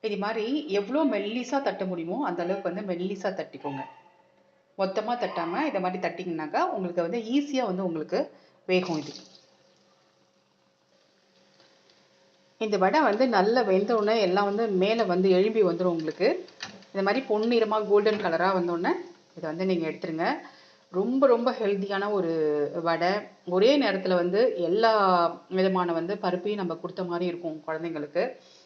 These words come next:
ரொம்ப வந்து ஹெல்தியான ஒரு ஸ்நாக்ஸ். எண்ணெய் வந்து அதிகமா வந்து இது குடிக்கவே குடிக்காது.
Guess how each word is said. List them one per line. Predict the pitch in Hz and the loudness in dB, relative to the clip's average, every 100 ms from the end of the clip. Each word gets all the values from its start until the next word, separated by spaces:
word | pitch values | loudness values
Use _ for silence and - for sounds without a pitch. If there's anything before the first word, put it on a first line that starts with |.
| _ | _
ரொம்ப | 180 208 254 | -2 2 4
வந்து | 226 190 | 4 2
ஹெல்தியான | - 185 185 208 202 | 0 0 2 0 0
ஒரு | 202 156 - | -2 -4 -6
ஸ்நாக்ஸ். | 165 165 - 196 196 - | -6 -6 -2 -2 -4 -6
எண்ணெய் | 175 185 262 294 | -6 0 2 2
வந்து | 190 226 240 - | 0 0 -2 -2
அதிகமா | 165 196 196 208 | -4 -4 -4 -4
வந்து | 185 185 | -4 -6
இது | 185 | -6
குடிக்கவே | 180 185 196 190 | -4 -4 -4 -4
குடிக்காது. | 160 160 151 160 262 | -8 -8 -8 -6 -8